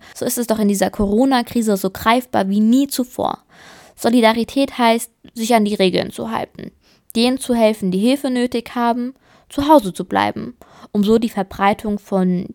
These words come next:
covid neunzehn, von diesem Coronavirus, zu verlangsamen. Es war eigentlich nie einfacher, etwas Gutes zu tun, ohne wirklich irgendetwas zu tun.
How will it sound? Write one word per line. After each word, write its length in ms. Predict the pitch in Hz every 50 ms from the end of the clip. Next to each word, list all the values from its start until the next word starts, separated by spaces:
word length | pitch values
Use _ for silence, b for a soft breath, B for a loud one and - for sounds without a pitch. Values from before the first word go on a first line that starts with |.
| _ -
covid 520 | - - - 214 202 190 185 180 - -
neunzehn, 680 | 196 190 196 214 226 220 - - 226 214 208 208 226 240 - -
von 100 | 190 185
diesem 380 | 185 175 175 175 170 175 185 -
Coronavirus, 1040 | _ - - 175 - - 190 214 208 180 - 196 180 180 180 185 220 220 226 - B B B B B B B B -
zu 120 | - 240
verlangsamen. 720 | - 226 202 185 170 180 208 208 175 170 - - - - - _ B B B B B B B B B B B
Es 140 | 254 240 -
war 160 | 233 208 -
eigentlich 420 | - 202 208 220 208 208 202 -
nie 260 | 220 233 240 220 - -
einfacher, 600 | - 180 185 185 185 - 196 190 - - - 214 - _ _ -
etwas 340 | 196 196 - 190 190 - -
Gutes 340 | - 220 - 208 196 - -
zu 120 | - 226
tun, 360 | - - 233 226 226 226 240 b b b b b b b b b _
ohne 320 | - 262 320 302 277 233 226
wirklich 420 | 240 247 - - 214 202 - _ _ -
irgendetwas 640 | 311 339 247 190 175 - - - - - 233 - -
zu 120 | - -
tun. 380 | - - - - - 233 226